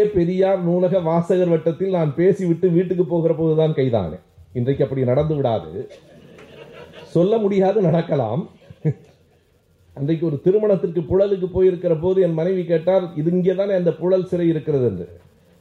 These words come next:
நான் சொன்னேன், "பார்த்து வைத்துக்கொள், தேவைப்படலாம், வருவதற்கான வாய்ப்புகளை அரசுகள் வழங்கும்."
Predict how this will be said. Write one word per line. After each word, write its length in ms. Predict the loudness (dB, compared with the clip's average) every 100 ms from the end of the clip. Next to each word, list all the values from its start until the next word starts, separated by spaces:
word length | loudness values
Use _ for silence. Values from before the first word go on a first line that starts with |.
| -4
நான் 180 | -2 0
சொன்னேன், 520 | 0 0 0 0 2
"பார்த்து 300 | 0 -2 -2
வைத்துக்கொள், 480 | -2 -2 -2 -2 2
தேவைப்படலாம், 680 | 2 2 -2 -4 -6 -14 -20 -20 _ -20 -20
வருவதற்கான 720 | -4 0 2 0 -2 -4 -4 -4
வாய்ப்புகளை 600 | 0 0 0 0 2 0
அரசுகள் 500 | 0 -2 -2 -8 -8
வழங்கும்." 520 | -4 -2 0 -2 -8